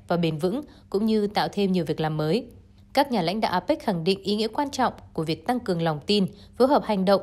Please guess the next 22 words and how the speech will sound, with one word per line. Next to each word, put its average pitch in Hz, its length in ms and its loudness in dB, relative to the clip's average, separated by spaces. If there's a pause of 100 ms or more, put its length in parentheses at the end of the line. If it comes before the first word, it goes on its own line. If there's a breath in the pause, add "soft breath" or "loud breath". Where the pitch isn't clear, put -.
và 175 140 -4
thúc 320 220 -4
đẩy 190 180 2
hợp 156 220 -4
tác 294 160 0
đa 214 120 2
phương, 214 300 2 (360 loud breath)
nắm 208 180 0
bắt 339 200 2
các 339 140 0
cơ 294 100 2
hội 233 180 2
mới 180 400 2
trên 226 180 0
nền 185 140 0
tảng 160 220 -2
công 180 160 -2
nghệ 180 120 0
số, 175 440 0 (200 loud breath)
kết 320 140 0
nối 233 140 2
số 220 400 4